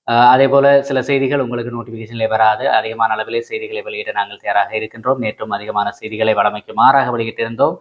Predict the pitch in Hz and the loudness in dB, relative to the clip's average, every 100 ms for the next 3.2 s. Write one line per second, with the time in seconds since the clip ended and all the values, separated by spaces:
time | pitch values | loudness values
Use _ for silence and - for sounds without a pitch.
0 | _ _ _ 117 123 135 135 147 147 131 | _ _ _ 2 2 2 2 0 0 -2
1 | 123 113 110 104 104 107 110 117 117 117 | -2 -4 0 0 0 0 0 2 4 4
2 | 113 - 123 127 127 139 - 113 107 - | 0 -2 -6 -2 -2 -2 -2 -4 -2 2
3 | 143 | 2